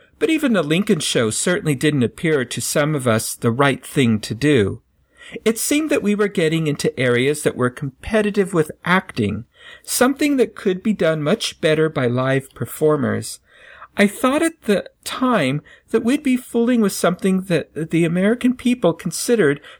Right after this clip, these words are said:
to be almost sacred historically. I just couldn't see us doing it in an acceptable way, but we went ahead."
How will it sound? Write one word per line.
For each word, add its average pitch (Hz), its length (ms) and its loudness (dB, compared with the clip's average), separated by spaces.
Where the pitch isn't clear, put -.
to 226 100 2
be 202 180 0
almost 165 460 2
sacred 247 560 0
historically. 175 960 0
I 151 240 0
just 240 420 -2
couldn't 208 280 2
see 202 280 0
us 156 180 0
doing 202 360 2
it 123 240 0
in 160 160 2
an 185 100 2
acceptable - 880 -4
way, 185 460 0
but 220 180 2
we 196 140 2
went 139 260 0
ahead." 120 340 -4